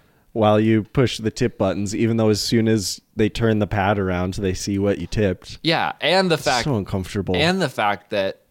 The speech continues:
Speaker 2: like, the tip was supposed to be for, like, if someone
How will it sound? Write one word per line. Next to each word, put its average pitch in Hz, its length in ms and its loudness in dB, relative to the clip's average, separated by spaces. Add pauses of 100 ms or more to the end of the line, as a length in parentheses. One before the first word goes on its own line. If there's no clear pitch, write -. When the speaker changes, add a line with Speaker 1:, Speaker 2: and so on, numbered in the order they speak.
(160)
Speaker 2:
like, 107 260 -4
the - 80 -10
tip 151 320 -2
was 110 140 -4
supposed 135 380 0
to 120 80 -4
be 101 160 -6
for, 104 180 -6
like, 95 240 -2
if 98 80 -8
someone 98 480 -8